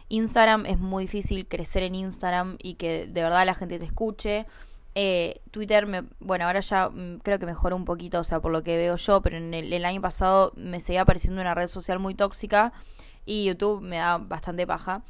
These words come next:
Y bueno, dije, "¿Por qué no voy a aprovechar, eh, Spotify y, no sé, Apple Podcast o lo que sea, tipo el, el formato podcast para hablar de lo que me gusta y de lo que, no sé, de temas varios?". Tipo,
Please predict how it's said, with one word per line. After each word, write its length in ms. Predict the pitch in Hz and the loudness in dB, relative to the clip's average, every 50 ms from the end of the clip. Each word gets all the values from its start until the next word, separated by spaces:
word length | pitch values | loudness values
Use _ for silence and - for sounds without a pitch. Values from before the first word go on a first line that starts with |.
| - - - - - - - - - - - | -16 -18 -18 -20 -20 -20 -20 -20 -12 -8 -4
Y 140 | 277 277 | -4 -2
bueno, 220 | 302 359 415 370 277 | -2 -2 -2 -2 -2
dije, 320 | 262 294 269 - 247 214 | -4 -4 -4 -4 -4 0
"¿Por 180 | 196 208 202 208 | 2 2 0 2
qué 120 | 214 277 330 | 0 -2 -2
no 80 | 330 | 0
voy 100 | 302 285 | 2 2
a 60 | 302 | 4
aprovechar, 720 | 302 - 233 214 196 190 - - 233 220 226 262 277 - - - | 4 4 2 2 2 0 -2 2 4 4 4 4 2 -4 -8 -6
eh, 340 | - 196 180 175 170 165 - - | -6 -4 -4 -4 -4 -6 -6 2
Spotify 880 | - - - - - 220 220 240 220 - - 247 247 269 285 269 254 - - - - | 2 2 6 8 6 6 6 0 -8 -4 -2 -2 -2 -2 -4 -6 -8 -12 -18 -20 -16
y, 360 | - 190 185 175 170 160 165 170 | -12 -12 -10 -10 -10 -12 -12 -12
no 80 | 185 180 | -14 -12
sé, 240 | - - 202 185 175 | -6 -4 -4 -2 -2
Apple 240 | 180 185 196 214 | -2 -2 -2 -4
Podcast 580 | 214 214 208 202 214 214 214 214 220 214 - - | -4 -4 -2 -2 -2 -2 -2 -4 -4 -6 -8 -8
o 140 | - 185 185 | -6 -4 -2
lo 100 | 175 170 | -2 -4
que 80 | 180 | -6
sea, 220 | 170 - 214 202 190 | -4 0 0 0 0
tipo 180 | 190 180 190 | 0 -2 -2
el, 180 | 180 175 175 - - | -2 -2 -2 -4 -4
el 320 | - 180 180 180 180 180 | -4 -4 -4 -4 -6 -8
formato 500 | - - 202 190 196 208 220 226 247 226 | -4 -4 -2 0 0 0 0 0 -2 0
podcast 600 | 220 214 214 220 226 - 247 254 269 254 - - - - - | 0 0 0 0 0 0 0 0 0 -2 -8 -12 -14 -8 -4
para 220 | 185 180 170 175 | -2 0 2 2
hablar 400 | 180 180 185 185 196 220 254 247 - - - - - - - | 2 4 4 4 4 4 2 -4 -10 -16 -16 -16 -16 -16 -12
de 240 | - 196 202 185 180 | -4 -2 -2 -2 0
lo 180 | 180 175 170 170 | -2 -4 -4 -4
que 120 | 175 165 | -4 -6
me 140 | 170 170 180 | -4 -2 -2
gusta 520 | 208 240 - - - - 247 254 269 262 | -2 -2 -2 -4 0 2 4 4 4 2
y 140 | 247 214 190 | 0 -2 -4
de 100 | 180 175 | -4 -2
lo 160 | 180 170 170 | -2 -4 -4
que, 460 | 170 180 165 160 160 160 160 160 165 - | -4 -4 -4 -2 -2 -2 -2 -4 -6 -8
no 140 | 185 180 175 | -10 -12 -8
sé, 300 | - 196 175 160 165 170 | -6 -4 -4 -4 -6 -6
de 160 | 175 180 175 | -6 -6 -4
temas 260 | - 202 214 220 214 | -2 0 0 2 2
varios?". 460 | 208 202 185 180 165 165 160 - - - | 4 4 4 2 0 -4 -8 -10 -10 -10
Tipo, 380 | 190 180 185 175 165 160 - | -10 -6 -4 -4 -4 -4 -6